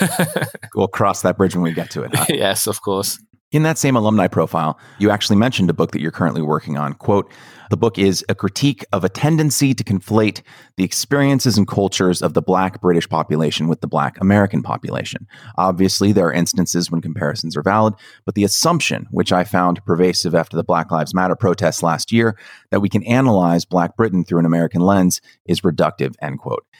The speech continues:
Speaker 2: And I'd love to expand on this with you and ground it in your own personal story. So what was your cultural upbringing growing up? And how would you arrange the respective elements of your identity if you were to prioritize them in a sort of hierarchy? How do you consider yourself, I guess you could say?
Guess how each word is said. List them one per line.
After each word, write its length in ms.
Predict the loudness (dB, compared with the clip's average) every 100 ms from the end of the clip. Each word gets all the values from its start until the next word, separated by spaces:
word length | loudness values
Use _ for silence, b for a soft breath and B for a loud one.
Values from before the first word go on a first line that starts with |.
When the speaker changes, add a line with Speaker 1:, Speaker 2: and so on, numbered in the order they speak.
| b 0
Speaker 2:
And 100 | 2
I'd 80 |
love 140 | 2 0
to 120 | 0
expand 480 | 0 -2 0 2 2
on 140 | 2
this 360 | -2 -4 -6 -8 _
with 240 | -4 -4 -2
you 240 | -2 -2 b b
and 120 | -4 0
ground 300 | 2 2 2
it 100 | 2
in 120 | 2
your 160 | 4
own 160 | 4 2
personal 360 | 0 -2 -2 -8
story. 360 | -4 -4 -4
So 300 | 0 0 0 b b b
what 160 | -2 2
was 220 | 2 2
your 160 | 0
cultural 500 | 2 0 0 0 2
upbringing 460 | 0 0 0 0 0
growing 340 | 0 0 0
up? 260 | -2 -4 -6 _
And 160 | -2 0
how 240 | 0 2
would 200 | 2 2
you 200 | 2 4
arrange 720 | 2 2 4 4 2 0 -4 -6
the 80 | -2
respective 520 | 0 0 -2 0 -2 0
elements 380 | 0 0 -2 -4
of 80 |
your 120 | -2 -2
identity 480 | 0 -2 -2 -4 b b b b
if 140 | -6 0
you 100 | 2
were 80 |
to 80 | 2 0 _
prioritize 720 | 0 2 4 2 -2 -6 -6
them 220 | -8 -8
in 80 | -8
a 60 | -6
sort 180 | -2 -2
of 80 |
hierarchy? 600 | -2 -2 -2 -2 -8 -20 _
How 120 | -2
do 80 | 0
you 140 | 2 0
consider 360 | -2 -2 0
yourself, 400 | 0 -4 -4 -4 -6
I 80 |
guess 200 | -14 -14
you 60 | -14
could 120 | -14
say? 240 | -12 -14